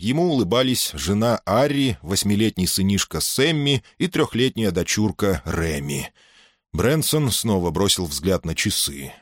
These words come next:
За временем нужно было следить. Арри придет в ярость, если он опоздает, и ей придется пропустить начало занятий. Да и потом ему было совершенно не в тягость сделать жене одолжение.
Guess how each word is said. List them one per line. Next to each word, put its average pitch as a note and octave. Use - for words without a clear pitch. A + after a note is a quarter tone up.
За A2
временем D#3
нужно A#2+
было A#2+
следить. D#2
Арри D3
придет C#3
в F#2
ярость, B2+
если F2+
он F2+
опоздает, D#2
и -
ей G2
придется G#2
пропустить -
начало F2
занятий. D2+
Да D3
и F3+
потом F#3
ему E3
было D#3
совершенно D3
не C#3+
в -
тягость B2
сделать F2+
жене F#2+
одолжение. D#2